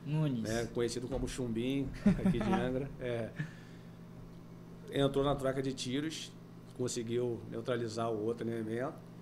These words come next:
Speaker 2: E ali foi a vez que eu mais me assustei em Angra mesmo. Então, acabou que os dois, a gente conseguiu recuperar numa, numa loja o dinheiro, tinha quarenta mil reais, foi um assalto planejado.
Speaker 1: Cara, quarenta mil,
Speaker 2: É,
Speaker 1: mano?
Speaker 2: eles estavam levando um malote.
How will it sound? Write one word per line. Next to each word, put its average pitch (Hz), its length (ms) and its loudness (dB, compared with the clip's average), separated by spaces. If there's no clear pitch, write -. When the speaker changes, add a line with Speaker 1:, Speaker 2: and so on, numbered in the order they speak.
Speaker 2:
E 123 640 0
ali 127 220 6
foi 139 220 6
a 143 40 6
vez 139 220 4
que - 80 -4
eu 135 80 4
mais 135 240 2
me 147 100 2
assustei 147 400 -2
em - 20 2
Angra 135 260 2
mesmo. 117 280 0
Então, 120 420 -2
acabou 127 400 4
que 147 100 -2
os 127 100 0
dois, 127 500 0
a - 80 -2
gente 113 140 0
conseguiu 123 280 0
recuperar 131 580 4
numa, 113 240 2
numa 110 400 0
loja 113 360 2
o - 20 -4
dinheiro, 113 340 -2
tinha 110 180 -6
quarenta 113 320 -2
mil 123 120 0
reais, 113 540 -2
foi 113 260 0
um 113 80 0
assalto 113 720 -2
planejado. 120 420 2
Speaker 1:
Cara, 127 280 4
quarenta 180 500 8
mil, 185 280 10
Speaker 2:
É, - 220 2
Speaker 1:
mano? 139 260 4
Speaker 2:
eles 117 100 -6
estavam 117 240 0
levando 120 260 0
um 120 40 -2
malote. 110 560 0